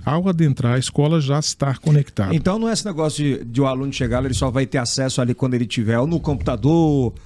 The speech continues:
Speaker 2: porque antigamente o cara só tinha acesso à internet quando ele tinha o computador, o, ele tinha na sala de aula um rai-, um Wi-Fi ali no mínimo. Não, é, pra um, ele entrou num ambiente escolar.
Speaker 1: Ele vai entrar no portal de educação conectado ao que existe de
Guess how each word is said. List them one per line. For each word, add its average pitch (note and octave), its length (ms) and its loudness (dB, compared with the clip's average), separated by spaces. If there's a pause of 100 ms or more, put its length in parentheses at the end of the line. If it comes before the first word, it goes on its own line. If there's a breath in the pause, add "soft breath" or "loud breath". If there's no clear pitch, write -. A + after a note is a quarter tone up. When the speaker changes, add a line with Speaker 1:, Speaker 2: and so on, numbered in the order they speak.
(100)
Speaker 2:
porque - 160 -6
antigamente D#3+ 400 -2
o - 20 -12
cara D#3 140 0
só D3 120 -2
tinha C#3+ 140 0
acesso B2 300 0
à - 20 -2
internet F3 400 -2
quando A#3+ 160 -2
ele G3+ 120 2
tinha G2+ 340 2 (420 loud breath)
o G#2 120 4
computador, D3 500 0
o, A#2+ 560 4
ele B2+ 220 2
tinha C#3 180 -2
na C3 100 0
sala C3 240 -2
de A#2 120 0
aula C#3 340 -2
um E3 280 -2
rai-, C3 300 4
um C#3+ 100 4
Wi-Fi A#2+ 400 2
ali A#2 160 2
no D#3 120 4
mínimo. D3+ 560 6 (260 soft breath)
Não, C3+ 160 2
é, F#2+ 80 0 (180)
pra D3 160 0
um, E3 220 -2
ele D#3 140 4
entrou F3 320 2
num A#3 120 2
ambiente F#3+ 400 -2
escolar. E3 560 -2 (560)
Speaker 1:
Ele B2+ 240 4
vai B2 200 2
entrar B2 240 2
no C#3 100 2
portal C3 540 2
de C#3 80 2
educação B2+ 580 0
conectado A#2 760 -2 (460)
ao A#2+ 220 -4
que - 180 -4
existe B2 500 0
de B2 360 2